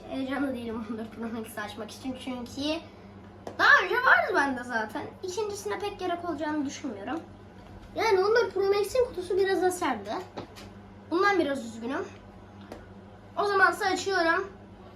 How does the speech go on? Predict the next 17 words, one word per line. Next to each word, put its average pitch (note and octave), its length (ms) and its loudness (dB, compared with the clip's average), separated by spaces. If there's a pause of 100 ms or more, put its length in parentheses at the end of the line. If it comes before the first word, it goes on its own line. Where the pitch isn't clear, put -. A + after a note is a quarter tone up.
(220)
Açıyorum, F#4+ 480 2
açayım A4 420 4
mı A4+ 60 8 (100)
arkadaşlar, F#4+ 540 6
açayım G4+ 540 4
mı? A#3 260 4 (920)
Bu F#4+ 60 4
videomuzda G#4+ 640 8 (560)
tam A#4+ 160 8 (120)
olarak A4 500 8 (260)
üç B4 280 4
yüz G#4+ 100 6
abone F#4 300 8
olmak G4+ 240 6
istiyorum C4+ 380 0
arkadaşlar. B3+ 680 2
Bakmadım. F4+ 480 4